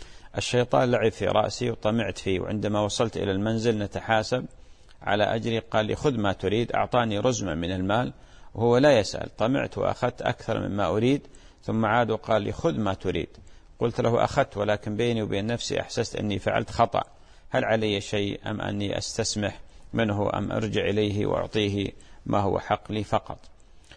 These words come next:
آه، محمد عمر من لبنان، بارك الله فيك، وأسأل الله تعالى أن يتوب عليك. واضح أنك ولله الحمد إنسان، آه، صالح،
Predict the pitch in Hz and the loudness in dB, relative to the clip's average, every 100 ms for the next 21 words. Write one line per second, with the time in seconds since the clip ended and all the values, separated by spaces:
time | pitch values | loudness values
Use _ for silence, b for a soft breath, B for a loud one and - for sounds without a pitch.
0 | b b - - 113 120 180 170 123 113 | b b -6 -2 -2 -2 -2 2 2 2
1 | 120 107 98 104 101 101 107 90 104 92 | 2 2 0 -4 -4 -2 -2 0 0 0
2 | 78 101 90 78 127 147 - 117 - - | 0 -4 -4 -2 0 0 -2 -2 -4 -2
3 | 107 101 95 - 101 113 113 98 107 104 | -2 2 2 0 -2 0 2 0 2 2
4 | 101 85 92 - 110 101 95 - b b | 2 0 -4 -2 0 2 0 -2 b b
5 | b b - 95 104 113 120 - 151 123 | b b -4 0 2 2 0 0 2 4
6 | 92 90 92 92 - 104 104 90 82 85 | 0 -4 -4 -2 0 2 2 2 0 0
7 | 104 113 - 139 127 120 107 110 - b | -2 -2 -2 -2 0 0 0 -4 -10 b
8 | b b b - 113 104 104 101 - - | b b b -8 -2 0 0 -2 -4 -6
9 | - - - 110 92 92 - | -10 -8 0 2 2 -2 -8